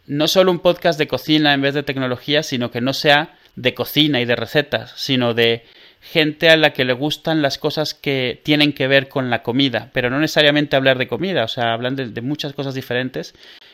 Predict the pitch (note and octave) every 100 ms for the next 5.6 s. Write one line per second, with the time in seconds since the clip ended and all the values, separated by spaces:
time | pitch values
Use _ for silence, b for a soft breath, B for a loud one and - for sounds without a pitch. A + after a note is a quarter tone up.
0 | B _ D#3 C3 - D#3 E3+ F3 E3 D3+
1 | D#3+ D#3 F3 D3+ C3+ C#3 D#3+ D#3 E3 -
2 | - C3+ C#3 F3 D#3 D3+ D3+ B2+ B2 C3+
3 | D3+ C#3 A#2+ C#3+ B2 A#2+ A#2 B2+ C3+ B2
4 | A2+ A2+ A2 A2 B2+ - B2+ F2 C3 C#3+
5 | - D3 D3+ D3+ F#3